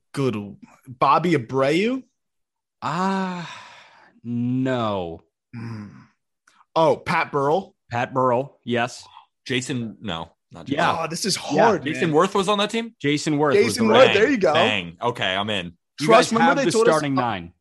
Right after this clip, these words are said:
Speaker 1: they told us on standardized test, right? Like, trust your first.
Speaker 3: Yeah.
Speaker 1: You shut that thing down. You
Speaker 3: Well,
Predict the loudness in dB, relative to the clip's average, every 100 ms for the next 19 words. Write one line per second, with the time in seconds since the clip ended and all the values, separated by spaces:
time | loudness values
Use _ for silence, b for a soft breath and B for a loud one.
0 | _ -8 -4 0 0 0 -4 -2 -2 -2
1 | -2 -4 -6 -8 -8 -8 -10 -10 -8 -12
2 | _ -12 -8 -8 -6 -6 -4 -4 -4 -6
3 | -14 b -4 2 2 4 2 2 2 2
4 | 2 2 2 0 -2 2